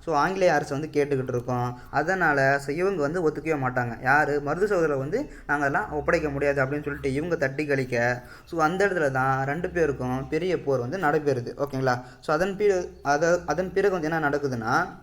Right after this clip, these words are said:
so, கர்னல் அக்னியு தலைமையில் மற்றும் கர்னல் இன்னல் தலைமையில், ஓகேங்களா? சாரி, அக்னியு, அக்னியு மற்றும் இன்னல் தலைமையில, ஓகேங்களா?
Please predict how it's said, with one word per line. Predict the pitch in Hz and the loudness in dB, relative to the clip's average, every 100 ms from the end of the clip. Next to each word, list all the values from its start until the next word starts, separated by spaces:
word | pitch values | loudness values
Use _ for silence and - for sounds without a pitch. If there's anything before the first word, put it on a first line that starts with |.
| - - - - - - - - - - | -20 -20 -20 -20 -20 -20 -20 -20 -20 -8
so, | 180 | -6
கர்னல் | 175 175 185 156 | 2 2 4 0
அக்னியு | 151 202 208 | 0 -2 -2
தலைமையில் | 175 156 139 139 233 | 2 2 2 -2 -4
மற்றும் | 190 151 165 247 240 | -2 -2 -2 -4 0
கர்னல் | 160 165 | 0 0
இன்னல் | 147 165 175 | -4 0 0
தலைமையில், | 165 139 135 123 | 2 0 0 -2
ஓகேங்களா? | 127 131 131 123 127 - | -2 -2 -2 -2 -4 -16
சாரி, | - 147 135 123 | -8 -4 -2 -2
அக்னியு, | 139 175 160 165 277 302 - - - - - - - - - - | -4 -4 -4 -2 -2 -6 -12 -14 -14 -14 -14 -14 -16 -18 -20 -10
அக்னியு | 147 151 165 143 160 302 - - | -10 -6 -6 -4 -4 -6 -10 -14
மற்றும் | 156 147 180 226 147 | -8 -6 -4 -4 -4
இன்னல் | 156 165 160 | -4 -2 -2
தலைமையில, | 131 123 120 113 - - 135 | -2 -2 -4 -6 -10 -16 -12
ஓகேங்களா? | 123 120 123 | -8 -4 -4